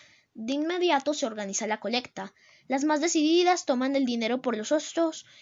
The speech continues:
y los instan a aflojar más. Mario está tentado a abri-, de abrir el portafolios.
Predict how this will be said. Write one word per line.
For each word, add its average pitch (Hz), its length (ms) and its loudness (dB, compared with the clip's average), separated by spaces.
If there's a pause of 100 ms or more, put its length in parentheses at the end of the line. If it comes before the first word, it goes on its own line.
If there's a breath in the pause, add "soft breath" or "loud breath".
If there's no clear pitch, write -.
(160 loud breath)
y 269 200 2
los 262 400 0 (100)
instan 302 500 2
a 262 180 6
aflojar 233 380 -4
más. 247 380 2 (380 soft breath)
Mario 302 280 0
está 269 200 -4
tentado 254 540 -2 (120)
a 220 260 2
abri-, 208 300 -8 (220)
de 208 420 2
abrir 214 280 0
el 226 120 2
portafolios. 240 760 0